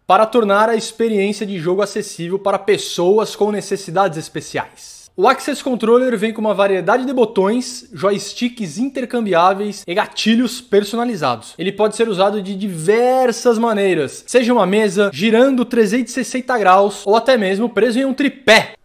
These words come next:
A Sony ainda não divulgou a data de lançamento do Access Controller, mas você pode se cadastrar para receber atualizações sobre a pré-venda e garantir o seu assim que ele estiver disponível. O Bar dos Gamers apoia toda a iniciativa de inclusão aos jogos. Parabéns, Sony,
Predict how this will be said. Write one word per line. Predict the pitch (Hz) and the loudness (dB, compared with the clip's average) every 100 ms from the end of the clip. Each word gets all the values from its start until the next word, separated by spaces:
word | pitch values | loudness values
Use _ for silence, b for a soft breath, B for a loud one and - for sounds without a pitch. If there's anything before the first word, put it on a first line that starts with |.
| _ | _
A | 185 | -4
Sony | - 294 330 339 | 0 2 2 2
ainda | 320 320 320 311 | 0 0 0 0
não | 294 | 2
divulgou | 262 262 220 | -2 0 2
a | 226 | 4
data | 190 185 | 2 0
de | 185 | -2
lançamento | 185 185 214 165 151 160 | -4 -2 -2 -2 -6 -6
do | 151 | -6
Access | 135 - 156 | -6 -6 -12
Controller, | 226 214 175 202 254 151 - | -10 -8 2 4 4 2 0
mas | 165 | 0
você | 170 170 | 0 -4
pode | 202 180 175 | 0 0 -2
se | 175 | -6
cadastrar | - 190 190 - 165 160 170 170 | -2 2 2 0 2 4 2 0
para | 175 170 | -2 -2
receber | 165 175 190 175 170 | -2 -6 -8 -4 -4
atualizações | 170 165 165 160 170 160 | -4 -4 -4 -6 -10 -8
sobre | 160 | -6
a | 165 | 0
pré-venda | 185 147 175 190 190 190 | 0 2 2 2 2 0
e | |
garantir | 151 185 190 214 | 2 2 2 -2
o | 208 | -4
seu | - 196 202 | 0 2 2
assim | 185 170 - 220 | -2 -6 -4 -4
que | |
ele | 214 | -4
estiver | 208 202 190 | -4 2 2
disponível. | 196 - 202 190 180 143 117 - _ | 2 0 2 2 2 0 -4 -10 _
O | 165 | -4
Bar | 147 202 | 4 4
dos | 208 202 151 | 4 -4 -2
Gamers | 185 196 190 170 | -2 -2 -4 -2
apoia | 180 180 185 180 | -2 0 2 0
toda | - _ - 226 240 233 226 | -4 _ 6 10 10 8 4
a | |
iniciativa | 214 - 196 - 202 175 180 | 0 0 -2 -2 -6 -4 -4
de | 170 | -6
inclusão | 190 190 147 170 | -6 -8 -4 -4
aos | 151 131 | -4 -2
jogos. | 143 135 117 104 - | -2 -2 -4 -14 -20
Parabéns, | - - 185 180 180 165 | -6 2 4 4 0 -4
Sony, | - 175 185 185 | -2 0 0 -4